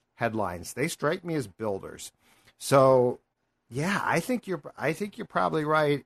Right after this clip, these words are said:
And, you know, so if you went out and signed free agents too, and you paid, as, as you call it, Phil, the Timberwolves tax, um, to your point, who are you gonna sign who's going to just really shift things completely?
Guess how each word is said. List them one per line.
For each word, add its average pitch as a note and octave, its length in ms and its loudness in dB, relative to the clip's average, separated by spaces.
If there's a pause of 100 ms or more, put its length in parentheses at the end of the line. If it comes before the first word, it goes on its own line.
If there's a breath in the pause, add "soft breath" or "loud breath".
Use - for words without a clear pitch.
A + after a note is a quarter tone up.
And, D#3 240 0
you F#3+ 80 4
know, F#3 240 4 (320 soft breath)
so D#3 400 6 (800)
if C#3 140 -8
you A#3 100 0
went A#3+ 140 4
out D3 260 2 (840)
and A2 160 -6
signed C3+ 420 0 (440)
free B2 260 2
agents F#2+ 360 -4
too, - 360 -14
and G#2+ 140 -6
you C3 100 0
paid, A#2+ 440 -2 (340)
as, F#2+ 320 -6
as G2 360 -8 (200)
you B2 100 -6
call G#2 280 -2
it, - 80 -18
Phil, F#2+ 180 -6
the E2 80 -14
Timberwolves C3+ 400 0
tax, - 460 -10 (960)
um, G#2+ 560 2
to - 100 -6
your D3+ 160 6
point, G#2+ 320 0
who D3+ 200 2
are C#3 140 8
you D3+ 200 2
gonna C3+ 200 0
sign A2+ 440 -4
who's A#2+ 180 -2
going A2+ 240 -2
to A2 60 -4
just A2 260 -4
really A2 440 0
shift - 340 -10
things E2+ 200 -12
completely? E2+ 580 -18